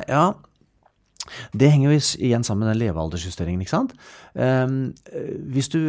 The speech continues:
vil ha den, skal vi kalle det et nullpunkt da, på pensjonsutbetalingen, altså like mye pensjon, ehm, for dine barn som, som går av en eller annen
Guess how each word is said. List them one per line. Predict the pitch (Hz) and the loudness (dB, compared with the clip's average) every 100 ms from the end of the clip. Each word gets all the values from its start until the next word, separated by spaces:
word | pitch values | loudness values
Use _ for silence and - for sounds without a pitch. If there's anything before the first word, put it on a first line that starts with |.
| 113 107 | -2 -2
vil | 135 135 | -2 -2
ha | - 110 135 143 | -4 0 0 0
den, | 127 135 135 - _ - _ _ - - | 0 0 -2 -6 _ -20 _ _ -20 -12
skal | - 131 | -2 0
vi | 151 | 0
kalle | - 156 104 | 0 0 2
det | 139 | 0
et | 120 | 0
nullpunkt | 110 110 117 - 190 214 | 0 0 -4 -2 -2 0
da, | 147 117 | -4 -4
på | - 120 | -6 -2
pensjonsutbetalingen, | 139 135 110 101 82 - 117 127 135 180 185 - _ | -2 -2 -4 -2 -4 -4 -4 -2 0 2 2 0 _
altså | - 135 127 - - | -6 -4 -4 -10 -8
like | 135 131 95 127 | -2 0 0 -2
mye | 117 87 | -2 0
pensjon, | 123 113 110 113 131 65 | -2 0 0 0 0 -2
ehm, | 92 110 107 104 107 82 104 | -2 0 0 0 -2 -2 -6
for | - 120 | -4 -2
dine | 113 95 | 0 -2
barn | 95 110 117 175 156 | -4 -4 -2 0 -2
som, | 120 123 | -2 -4
som | 120 117 117 | -2 -4 -2
går | 120 113 | 0 2
av | 127 | 0
en | 131 | 0
eller | |
annen | 127 | 0